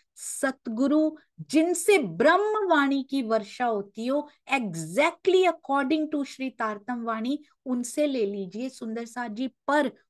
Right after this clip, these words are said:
उस तन को भी अक्षरातीत की शोभा हम नहीं दे सकते, हमें ये अधिकार नहीं है। जब ज्ञान नहीं रहा, ज-,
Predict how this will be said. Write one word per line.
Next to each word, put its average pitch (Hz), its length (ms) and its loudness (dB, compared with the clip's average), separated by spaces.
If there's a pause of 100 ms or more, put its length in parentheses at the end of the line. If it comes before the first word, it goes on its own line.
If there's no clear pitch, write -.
उस 311 240 0
तन 330 520 0
को 269 320 -2
भी 240 520 -4 (180)
अक्षरातीत 320 880 0
की 240 200 -8
शोभा 233 500 -2 (300)
हम 330 160 4
नहीं 269 260 -2
दे 160 180 -8
सकते, 147 500 -20 (320)
हमें 311 420 2
ये 285 140 0
अधिकार 196 600 -8
नहीं 170 220 -12
है। 175 80 -16 (240)
जब 220 280 2
ज्ञान 277 440 4
नहीं 294 340 2
रहा, 214 320 -2 (280)
ज-, 262 200 -12